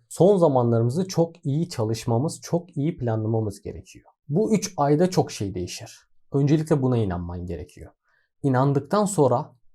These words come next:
her gününü, her haftanı planlı, düzenli, disiplinli, ne eksiğin varsa ona göre planlarsan emin ol o üç ayda çok şey değiştirirsin. Birinci basamağı bu ay örnek bir T Y T neti üzerinden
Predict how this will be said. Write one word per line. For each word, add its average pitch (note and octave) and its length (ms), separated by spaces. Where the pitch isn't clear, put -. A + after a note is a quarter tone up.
her G3 280
gününü, F3 480
her F3+ 220
haftanı B2+ 520
planlı, C3 600
düzenli, B2+ 520
disiplinli, B2 800
ne G#3 140
eksiğin D3+ 460
varsa B2 300
ona D3 220
göre G#2+ 320
planlarsan F#3 760
emin E3+ 260
ol G#2 240
o C3 180
üç F#3 180
ayda B2+ 380
çok C3+ 220
şey G2 180
değiştirirsin. - 600
Birinci D#3+ 320
basamağı C3 540
bu C3 220
ay B2 240
örnek C#3+ 420
bir F#3+ 80
T - 180
Y C3 140
T F#3+ 160
neti D3+ 180
üzerinden A2+ 680